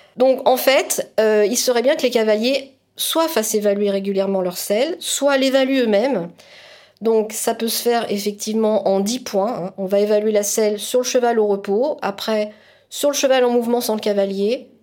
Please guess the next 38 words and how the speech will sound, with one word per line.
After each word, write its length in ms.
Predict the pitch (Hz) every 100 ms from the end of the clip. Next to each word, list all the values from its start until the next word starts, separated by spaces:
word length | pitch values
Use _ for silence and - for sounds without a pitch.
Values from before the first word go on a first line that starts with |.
| -
et 320 | 214 240 220 - _
enfin 440 | - 196 202 208 254 - _ _ -
sur 280 | 180 - 269
le 100 | 240
cheval 360 | 226 214 240
en 120 | 240 240
mouvement 420 | 226 214 226 -
avec 260 | 220 220 220
le 60 |
cavalier. 420 | 208 202 185 180 170 _ - - - _ -
Donc, 240 | 247 254
vous 220 | 254 262 - _
pourrez 200 | 262 269
retrouver 580 | 269 - 269 277 277 -
en 80 | 226
fait, 340 | 226 254 247 247
euh, 220 | 190 185
un 120 | 170 208
détail 300 | 220 247 277
de 100 | 214
tout 120 | 247
ce 80 | -
que 100 | 247
je 40 |
vous 120 | 233
ai 40 | 226
raconté 600 | 208 208 202 214 247 294 - - - - -
dans 160 | 214 240
une 220 | 240 233
webconférence 680 | 226 226 233 220 208 262
qui 80 | -
a 40 | 214
été 140 | 214
présentée 460 | 202 196 196 196 233
par, 320 | 208 190 190
euh, 160 | 180 175
Annette 260 | 202 208 208
Rancurel 640 | 202 202 190 185 214 208